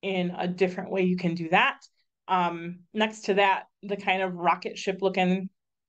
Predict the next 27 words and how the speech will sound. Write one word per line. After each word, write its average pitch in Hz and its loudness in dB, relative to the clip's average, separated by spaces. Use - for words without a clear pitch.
thing 196 -4
with 196 -6
somebody's 190 -2
finger 185 0
in 185 4
it 233 2
is 185 0
the 170 0
pen 202 0
again. 277 0
And 196 -2
the 196 2
idea 190 2
behind 196 -4
that 196 0
is 180 -2
you, 185 -4
you - -12
stick 185 -2
your 196 2
finger 190 2
in 190 -2
sort 185 2
of 180 2
that 180 0
horseshoe 226 -2
shape, 269 0